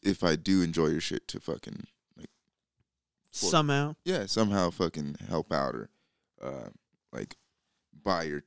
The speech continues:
Speaker 1: band tees and this, this, and that.
Speaker 2: You gotta come down the price a little bit, though.
Speaker 1: Uh, I mean,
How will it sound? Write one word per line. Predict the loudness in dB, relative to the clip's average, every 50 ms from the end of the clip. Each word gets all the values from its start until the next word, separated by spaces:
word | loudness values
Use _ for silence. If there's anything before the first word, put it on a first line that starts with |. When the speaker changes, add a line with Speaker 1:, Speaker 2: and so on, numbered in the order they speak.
| _ -6
Speaker 1:
band | 0 2 2 4 4 2 0
tees | 0 0 0 0 0 0 -2
and | -2 -2
this, | -2 -2 -2
this, | -2 -4 -4 -2
and | 0 0
that. | 0 0 0 -4 -10
Speaker 2:
You | -8 -6 -4
gotta | -4 -4
come | -4 -6 -8 -8
down | -6 -6 -6 -8
the | -8 -10
price | -12 -12 -10 -10 -12 -12
a |
little | -14 -16
bit, | -16 -18 -20
though. | -20 -20 -20 -20 _ _ _ _ _ _ _ _ _ _ _ -4
Speaker 1:
Uh, | -2 0 0 2 0 -2 -2
I | -6 -6
mean, | -4 -4 -4 -4 -4 -4 -6 -10